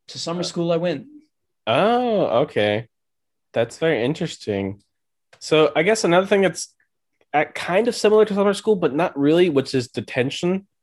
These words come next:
Speaker 2: Um, I don't know if you had that at your school.
Speaker 1: I think I, I can't remember. I had it once for some reason. I can't remember why. And I
Speaker 2: Ye-,
Speaker 1: willingly took it once
Speaker 2: Ye-,
Speaker 1: because for some reason my teacher decided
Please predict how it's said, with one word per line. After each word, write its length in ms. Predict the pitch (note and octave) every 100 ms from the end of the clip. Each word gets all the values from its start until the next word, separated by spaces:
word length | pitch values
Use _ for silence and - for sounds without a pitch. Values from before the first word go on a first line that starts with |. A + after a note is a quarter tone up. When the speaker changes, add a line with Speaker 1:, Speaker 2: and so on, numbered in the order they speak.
| _ _ _ _ -
Speaker 2:
Um, 440 | B2 B2 B2 A#2+ _ _ _ -
I 100 | B2
don't 120 | D3
know 100 | D#3
if 120 | D#3 -
you 80 | D3+
had 240 | D#3 D3
that 300 | D#3 E3 -
at 140 | C#3+
your 140 | C3 D3
school. 440 | - E3 E3 E3 _ _ _ _ _ _ _ _ _ _ _ _ _ _
Speaker 1:
I 60 | E3
think 340 | E3 A3+ A3+ -
I, 400 | F3 E3+ E3+ D#3+ _ _ _
I 40 | D3
can't 260 | - E4
remember. 240 | D#4 F#3+ E3+
I 40 |
had 200 | C#3+ A3
it 80 | A#3
once 440 | C#3 C3+ D3+ A3 -
for 160 | -
some 240 | C#3 D3+ C#3
reason. 240 | C#3 C#3+
I 80 | C3
can't 180 | E3+ -
remember 260 | D#3 D3+
why. 420 | C#3 D3 D3 C#3 C#3 _ _
And 140 | E3+ F3+
I 60 |
Speaker 2:
Ye-, 140 | E3+ A2+
Speaker 1:
willingly 520 | F3+ G#3+ A3 G3 E3+
took 240 | E3+ F3+ F3
it 120 | -
once 960 | C3+ C#3+ D3+ D3+ C#3 C3 - - - - _ _ _ _ -
Speaker 2:
Ye-, 100 | B2
Speaker 1:
because 200 | D#3 C#3+
for 140 | -
some 680 | D3 - - - E3+ D#3+ D#3+
reason 380 | D#3+ D3+ D3+ D3
my 180 | C#3 C3+
teacher 460 | - D#3+ C#3+ D3
decided 760 | C3+ C3 D3+ C3+ C3 B2+ B2+